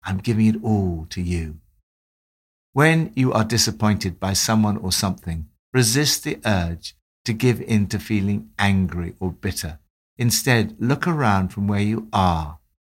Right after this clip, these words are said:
Fix your eyes on God and see things from his perspective, not the enemy's. Trust him to help you in these difficult situations rather than trusting in yourself. His plan is to bless you.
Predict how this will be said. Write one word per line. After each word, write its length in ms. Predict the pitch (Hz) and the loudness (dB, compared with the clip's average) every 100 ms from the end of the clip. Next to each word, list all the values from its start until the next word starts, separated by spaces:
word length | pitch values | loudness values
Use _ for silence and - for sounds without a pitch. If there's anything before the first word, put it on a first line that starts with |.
| _ _ _ _ | _ _ _ _
Fix 260 | 156 156 - | -4 -2 -2
your 220 | 156 - | -2 2
eyes 400 | 113 107 101 95 | 2 2 0 -2
on 140 | 101 | -2
God 420 | 104 101 92 90 - | -2 -2 -2 -2 -4
and 140 | 104 | -4
see 260 | - 143 147 | -2 -2 -4
things 340 | - 123 110 | -4 -4 -2
from 160 | 107 95 | -2 -2
his 220 | 113 - | 0 -2
perspective, 580 | 101 - 95 - - 90 | -2 -8 -6 -8 -8 -4
not 240 | 107 110 | -2 -2
the 120 | 123 | -4
enemy's. 540 | 95 90 82 80 - - _ _ _ - | -2 -2 -2 -4 -8 -10 _ _ _ -4
Trust 380 | 139 143 - - | 0 2 0 0
him 200 | 113 98 | 0 0
to 80 | 95 | -2
help 360 | 98 131 - | -2 -4 -4
you 220 | 98 82 - _ _ | -6 -6 -8 _ _
in 140 | 123 120 | -2 2
these 220 | 110 107 | 2 0
difficult 460 | - 131 113 131 - | 0 -2 -2 -6 -4
situations 760 | - - 110 98 90 90 87 | -6 -4 -2 0 -2 -4 -4
rather 220 | 107 110 107 | -2 -2 0
than 160 | 113 | -4
trusting 380 | 110 101 - 98 | -2 -2 -2 0
in 100 | 92 | 0
yourself. 520 | 95 90 - 92 85 _ _ _ _ _ - | 0 -2 -2 -2 -4 _ _ _ _ _ 2
His 180 | 175 143 | 4 4
plan 360 | 131 101 92 | 2 2 2
is 160 | 98 - | 0 -4
to 80 | 98 | -4
bless 480 | 123 131 - - | 0 2 2 0
you. 180 | 85 82 | -4 -8